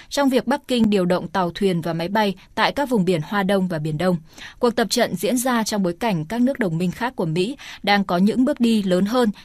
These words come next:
nhằm duy trì tự do hàng hải và hàng không trong khu vực này, trong đó gồm cả các cuộc tuần tra hải quân. Hiện Mỹ cũng đang tìm cách thành lập một liên minh nhằm chống lại các mối đe dọa từ Trung Quốc, vốn đang gia tăng hành động quân sự hóa.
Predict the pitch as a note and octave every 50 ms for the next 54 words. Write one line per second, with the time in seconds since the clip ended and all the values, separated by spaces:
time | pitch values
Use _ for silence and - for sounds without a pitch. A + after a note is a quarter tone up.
0 | - - A#3 A#3 A3+ G#3 C4 C#4 C4+ C4 B3 G#3+ E3+ - G3 - D#3+ G3+ G3+ G3
1 | G3 F3+ F3+ F3 G3 F#3+ E3+ D#3 D#3 F3+ F3 F3 E3 F3 - G#3+ G#3+ G3+ - -
2 | G3+ G3 - G3 F3 F3+ - - F3 F3 E3+ D#3+ D#3+ - - - - - - -
3 | A#3+ A#3 A3 F#3+ F3+ G3 A3 B3 A3+ F#3 F3+ F#3 F#3+ F3 D#3+ - B3+ B3 A#3 G3
4 | - - F3+ E3+ E3 - - G3+ G3+ G3 F#3 E3 D#3+ - G3 G3+ G3 F3+ - -
5 | - - - - - - - B3+ B3 F3 G3 G3+ G#3+ G#3 G#3 B3 - A#3+ G3+ B3
6 | A#3+ A#3+ A3 G#3 G3 - G#3 F3+ E3 D#3+ B3 C#4 - - A3 F#3 F3 F3 E3+ -
7 | E3+ F3 F3+ G3+ G3+ G3+ G3+ G#3 G3+ F#3 F#3 - - - F#3+ F#3+ F#3 F3 E3+ -
8 | F#3+ F#3 A3 C4+ A3+ - D4 C4+ A#3+ G3+ G3+ G3+ A3 G#3+ G3 A3 G3+ - - -
9 | F3+ E3 - G#3 G3 G3 - C4+ D4+ - - - - - - - G3+ G#3 G#3+ B3
10 | A#3 A3+ G#3 - A3 G#3 - A3 G3+ F#3+ F#3 F#3+ F3+ E3+ E3+ E3+ - - - G3
11 | F#3 - - - F3 F#3 F3 F3+ B3